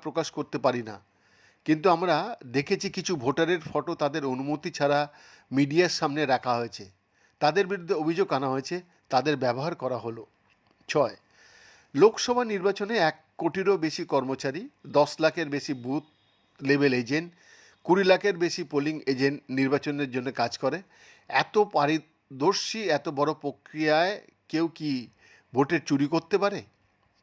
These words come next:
তারপরেও ভোট চুরির অভিযোগ তোলা হয়, প্রমাণ চাওয়া হলে জবাব আসেনি। এই ধরনের মিথ্যে অভিযোগ, নির্বাচন কমিশন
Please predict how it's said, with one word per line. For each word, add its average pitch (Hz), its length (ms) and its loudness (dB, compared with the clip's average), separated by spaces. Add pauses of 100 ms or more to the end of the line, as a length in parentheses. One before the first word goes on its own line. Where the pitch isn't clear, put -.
(120)
তারপরেও 202 500 2 (420)
ভোট 160 220 2
চুরির 165 300 0
অভিযোগ 139 240 -4 (100)
তোলা 143 220 2
হয়, 175 140 -8 (580)
প্রমাণ 185 280 6 (140)
চাওয়া 175 220 6
হলে 175 140 -2 (100)
জবাব 135 300 0
আসেনি। 151 340 -8
এই 139 120 -2
ধরনের 143 320 2
মিথ্যে 170 320 -4
অভিযোগ, 170 260 0 (380)
নির্বাচন 165 540 4 (720)
কমিশন 143 320 0